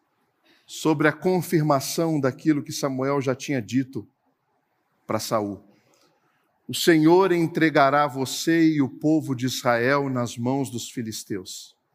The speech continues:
E amanhã você e seus filhos estarão comigo."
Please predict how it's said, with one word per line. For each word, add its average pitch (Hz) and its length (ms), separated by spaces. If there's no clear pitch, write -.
E 120 140
amanhã 147 540
você 147 420
e 156 40
seus 156 360
filhos 151 380
estarão 131 460
comigo." 123 540